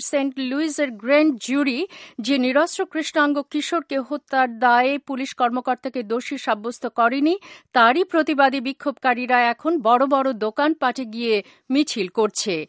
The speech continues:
বৃহস্পতিবার যুক্তরাষ্ট্রের থ্যাঙ্কসগিভিং ছুটির রাত থেকে শুক্রবার দিন পর্যন্ত কয়েক ডজন লোক মিলে ওয়ালমার্ট এবং টার্গেট নামের স্টোরের ভেতরে "হাত তোলা, গুলি করো না" স্লোগানটি দিতে থাকে। ওই সময়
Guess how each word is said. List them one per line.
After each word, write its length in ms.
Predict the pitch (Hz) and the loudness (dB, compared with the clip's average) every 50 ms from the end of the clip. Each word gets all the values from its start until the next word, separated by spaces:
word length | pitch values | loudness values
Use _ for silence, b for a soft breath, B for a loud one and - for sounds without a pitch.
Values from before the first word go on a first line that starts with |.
| b b b b - | b b b b -6
বৃহস্পতিবার 720 | 214 254 302 330 320 - - 277 262 - 254 226 254 302 294 | 0 0 2 2 0 -2 -4 -6 -6 -4 -2 0 0 0 0
যুক্তরাষ্ট্রের 680 | - 254 240 _ - 269 247 254 254 - - 254 233 220 | -4 -8 -8 _ -6 -2 -2 -2 -2 -2 -4 -6 -6 -6
থ্যাঙ্কসগিভিং 680 | - - 262 247 247 226 - - 226 254 233 247 233 226 - - | -4 -4 -4 -2 -2 -4 -8 -8 -10 -8 -8 -6 -8 -8 -8 -10
ছুটির 340 | 269 240 247 240 240 226 214 | -10 -8 -6 -6 -6 -2 0
রাত 180 | 220 220 220 _ | 0 0 0 _
থেকে 340 | - 262 247 - - 285 370 B B B B B B | -6 -8 -8 -6 -4 -6 -6 B B B B B B
শুক্রবার 580 | - - - 294 - - 294 269 285 269 240 208 | -8 -4 -4 -4 -4 -4 0 2 2 2 0 0
দিন 180 | 226 262 285 302 | -2 0 0 0
পর্যন্ত 480 | - 349 359 294 - 330 320 285 - | 0 -2 -2 -2 -2 -2 -2 -2 -2
কয়েক 400 | 254 - - 254 247 233 226 220 | -6 -4 -2 -2 0 -2 -2 -4
ডজন 380 | 214 240 269 277 269 320 302 269 | -2 0 0 0 0 0 -2 0
লোক 240 | 240 233 233 226 - - | 0 -2 -2 -2 -4 -4
মিলে 320 | 247 240 240 247 240 269 349 | -4 -4 -2 -2 -2 -2 -2
ওয়ালমার্ট 600 | 339 240 226 226 233 269 269 269 285 349 - - | 0 2 2 4 4 4 2 2 0 0 -2 -4
এবং 220 | - 240 233 254 247 - | -6 -6 -4 -6 -4 -2
টার্গেট 340 | - 233 233 247 262 294 262 - | 0 0 0 0 -2 -6 -6 -4
নামের 240 | 233 226 226 220 214 - | -4 -4 -4 -4 -6 -6
স্টোরের 400 | - - 262 233 226 220 226 214 | -6 -4 -4 -2 -2 -2 -4 -6
ভেতরে 500 | 208 214 240 226 247 247 233 233 233 226 B B B B B | -8 -10 -6 -4 -2 -2 0 -2 -2 -4 B B B B B
"হাত 320 | - - - 254 262 294 - _ _ _ - | -10 -2 0 0 0 0 -2 _ _ _ 2
তোলা, 360 | 262 240 240 247 247 247 277 320 B B B B _ 214 | 2 2 4 4 4 2 2 0 B B B B _ -8
গুলি 420 | 202 233 285 277 254 262 262 247 - _ | -2 0 0 0 0 -2 -4 -6 -4 _
করো 280 | 247 233 220 220 208 | 0 0 0 0 0
না" 380 | 196 208 220 226 202 143 143 b b b b b b _ _ _ - 226 - - - - 208 | -2 0 0 0 0 0 -4 b b b b b b _ _ _ -12 -12 -8 -6 -6 -6 -4
স্লোগানটি 640 | - - 277 247 240 233 247 240 226 - - 247 | 0 4 4 4 6 4 2 0 0 -2 -6 -8
দিতে 280 | 214 202 233 214 - 247 | -6 -8 -8 -6 -6 -6
থাকে। 420 | - - 262 220 - 269 302 381 381 | -4 -4 -4 -4 -4 -4 -4 -4 -2
ওই 200 | - 226 240 262 | -2 0 0 -2
সময় 300 | - - 262 233 220 | -2 -4 -4 -4 -4